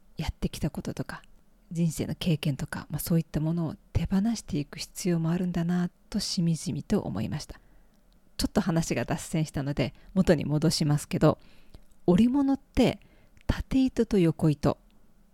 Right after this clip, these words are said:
縦と横に組み合わせて作った生地なんですけど、これを人生に例えると、縦糸が自分の価値観、横糸が日々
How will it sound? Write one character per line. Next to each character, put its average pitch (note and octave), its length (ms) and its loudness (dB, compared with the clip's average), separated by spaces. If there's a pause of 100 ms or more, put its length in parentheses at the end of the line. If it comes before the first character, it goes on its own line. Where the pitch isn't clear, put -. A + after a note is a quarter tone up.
(320)
縦 A#3+ 320 4
と A#2+ 180 -2
横 C3 360 0
に F#3+ 240 2 (400)
組 G3+ 240 4
み A#3 80 8
合 A#3 80 6
わ A3+ 120 6
せ - 300 -2
て B3+ 320 4
作 - 200 -2
っ - 20 2 (160)
た D3 100 -2
生 - 200 -6
地 C#3+ 120 -4
な A2+ 100 -2
ん A#2+ 60 -6
で D3 100 -6
す - 120 -12
け E3 100 -4
ど、 F3 220 2 (640)
こ G3+ 140 2
れ A3+ 100 6
を G#3+ 80 4
人 A#3 340 4
生 C3+ 220 -2
に C#3+ 120 -6 (200)
例 G#3 100 4
え A3 60 4
る D3+ 100 2
と、 - 240 -4 (580)
縦 - 360 0
糸 B3+ 260 2
が A#3+ 300 0 (340)
自 F3 140 -2
分 G3+ 200 2
の G3 100 2
価 - 180 -10
値 - 100 -6
観、 - 200 -4 (600)
横 F3 340 4
糸 A#3 220 2
が F3+ 280 0 (420)
日 C#4 240 -2
々 E3+ 140 2